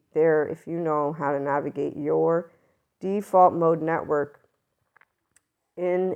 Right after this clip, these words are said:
your ventral vagal nervous system, which instead a person who has unresolved trauma, childhood trauma, or any big T, small t that they're not resolving, trust breaks,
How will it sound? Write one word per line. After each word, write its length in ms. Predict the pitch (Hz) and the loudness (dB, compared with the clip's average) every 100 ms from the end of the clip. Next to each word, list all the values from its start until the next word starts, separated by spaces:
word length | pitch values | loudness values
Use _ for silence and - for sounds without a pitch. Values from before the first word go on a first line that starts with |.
| - | -2
your 260 | 160 160 156 | 2 2 2
ventral 400 | 139 147 - 123 | 2 0 -6 -4
vagal 320 | 135 139 139 | -2 -2 -4
nervous 300 | 143 139 143 | -4 -6 -10
system, 400 | 160 - 120 - | -16 -18 -18 -12
which 240 | 156 143 | -10 -8
instead 420 | - 151 - 160 156 | -8 -10 -6 -4 -4
a 60 | |
person 400 | 139 151 156 151 | -4 -8 -6 -8
who 80 | 180 | -8
has 240 | 165 165 - | -10 -12 -12
unresolved 560 | 151 139 160 139 127 - | -8 -8 -4 -4 -4 -6
trauma, 480 | 196 190 185 190 190 _ _ _ _ | -2 0 0 -2 -4 _ _ _ _
childhood 520 | 190 185 185 185 180 | 6 8 8 6 0
trauma, 500 | - 185 165 165 160 - _ _ _ | 2 4 4 2 0 -8 _ _ _
or 440 | 180 175 170 - | 2 4 4 2
any 460 | 165 175 190 185 - _ 160 | 0 2 2 0 -2 _ 2
big 260 | 202 208 | 2 2
T, 200 | - 208 | -2 -4
small 380 | 208 - 175 185 | -4 -2 2 2
t 220 | 185 190 | 2 0
that 160 | 175 151 | 2 2
they're 100 | 151 | 2
not 220 | 151 160 | 2 2
resolving, 840 | 202 190 185 180 175 175 170 165 - _ _ _ | 2 4 6 6 4 0 0 -4 -12 _ _ _
trust 340 | 151 160 - | -8 -8 -8
breaks, 560 | 165 165 165 - - | -4 -4 -4 -14 -20